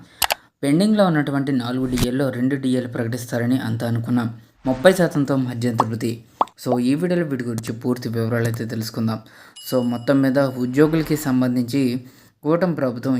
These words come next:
ఎటువంటి డిసిషన్ తీసుకోబోతుంది? ఉద్యోగులకు మళ్ళీ, మళ్ళీ, మళ్ళీ, మళ్ళీ నిరాశే మిగులుతుంది. దసరా కానుకగా పెండింగ్‌లోని నాలుగు డీఏ బకాయిల్లో కనీసం రెండైనా ఇస్తారనుకున్నాం.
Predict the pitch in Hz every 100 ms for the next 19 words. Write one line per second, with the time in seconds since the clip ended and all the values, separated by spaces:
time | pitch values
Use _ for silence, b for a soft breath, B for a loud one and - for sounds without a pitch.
0 | 117 117 131 135 123 117 117 131 123 123
1 | 117 117 117 113 117 117 113 107 - _
2 | _ _ _ _ _ _ _ _ _ _
3 | _ _ _ _ _ _ _ _ _ 143
4 | 156 185 220 220 196 180 135 151 180 180
5 | 139 131 147 160 143 120 131 147 135 120
6 | 127 139 127 117 123 127 127 120 117 113
7 | 117 110 - B B - 127 160 220 220
8 | 202 156 160 160 160 160 127 131 156 151
9 | 151 147 151 123 120 120 147 147 127 120
10 | 127 127 117 120 117 135 117 B B -
11 | 131 160 175 175 131 120 127 143 139 131
12 | - 127 120 120 120 117